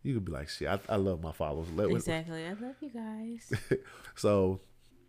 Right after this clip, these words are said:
Speaker 1: let's say you woke up with fifty thousand.
Speaker 2: Okay.
Speaker 1: That's a, that's a more substantial number.
Speaker 2: I'd be like, "Who posted me? What did I do?" That'd be the first thing. Like, what happened?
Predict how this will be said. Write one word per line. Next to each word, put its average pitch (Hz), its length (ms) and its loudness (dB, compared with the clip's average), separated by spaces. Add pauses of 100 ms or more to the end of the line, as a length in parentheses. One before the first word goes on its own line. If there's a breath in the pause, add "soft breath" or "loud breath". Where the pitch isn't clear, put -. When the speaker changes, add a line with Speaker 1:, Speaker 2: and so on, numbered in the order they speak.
(400)
Speaker 1:
let's 107 240 8
say 95 280 8
you 90 340 4
woke 85 160 4
up - 80 -4
with 73 220 -2
fifty - 220 0
thousand. 50 340 -4 (420)
Speaker 2:
Okay. 185 240 -4 (420)
Speaker 1:
That's 131 160 4
a, 95 40 0
that's 92 280 2
a 92 40 -2
more 76 100 -2
substantial - 540 -8
number. - 200 -14 (160)
Speaker 2:
I'd 190 160 -6
be 208 60 -4
like, 175 180 -6
"Who 339 140 0
posted 240 560 -4
me? 165 300 -4
What 262 240 8
did 214 80 12
I 233 200 12
do?" 214 120 12
That'd 190 440 12
be 196 60 4
the - 80 12
first 180 220 4
thing. 151 180 2
Like, 147 260 0
what 302 200 6
happened? 294 580 0